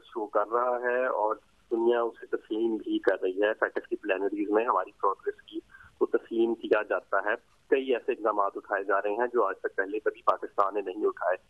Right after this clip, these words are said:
یہ بات بھی درست ہے کہ پاکستان ماضی میں ایک سے زیادہ مرتبہ گرے لسٹ میں، بلیک لسٹ میں رہ چکا ہے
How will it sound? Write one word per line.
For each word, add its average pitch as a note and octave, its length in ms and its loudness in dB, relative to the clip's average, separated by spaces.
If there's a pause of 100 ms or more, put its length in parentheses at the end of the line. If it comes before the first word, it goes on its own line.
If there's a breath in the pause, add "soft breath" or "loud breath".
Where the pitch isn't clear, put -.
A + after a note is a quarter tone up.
(300 soft breath)
یہ C3+ 160 4
بات C3+ 180 -2
بھی C3+ 120 -14
درست A#2 260 -8
ہے B2+ 80 -4
کہ B2+ 120 -8
پاکستان A#2 600 -2 (200)
ماضی G#2 360 -2
میں A2 240 0
ایک A#2 360 -2
سے A#2 80 0
زیادہ G#2 260 2
مرتبہ G#2+ 400 -2 (100)
گرے G2 180 2
لسٹ G2+ 300 -4
میں، G2+ 200 2
بلیک F#2+ 260 0
لسٹ - 180 -14
میں G2+ 100 -4
رہ G2+ 80 2 (100)
چکا - 200 -8
ہے - 100 -8